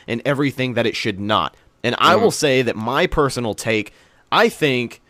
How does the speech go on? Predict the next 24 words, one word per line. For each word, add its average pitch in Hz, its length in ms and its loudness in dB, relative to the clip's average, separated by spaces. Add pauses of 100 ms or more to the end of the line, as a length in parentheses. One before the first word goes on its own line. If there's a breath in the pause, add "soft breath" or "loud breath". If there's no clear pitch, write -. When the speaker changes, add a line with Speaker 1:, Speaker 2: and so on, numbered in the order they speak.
(140)
Speaker 1:
B 147 200 2
A 135 160 2
made 120 240 -2
this 104 160 -4
great 110 260 -2
quote. 107 420 0
Uh, 92 280 0
I 98 80 -2
think 123 200 -6
it 120 80 -2
was 101 160 -6
in 98 200 -6
one 101 120 -2
of 95 80 -4
the, 95 220 -2
uh, 80 180 -2
N 104 120 -6
F 98 160 -6
L 90 280 -2
Football 98 500 -2
Life 87 200 -2
things 95 280 -10
about 87 260 -4
him. 87 160 -6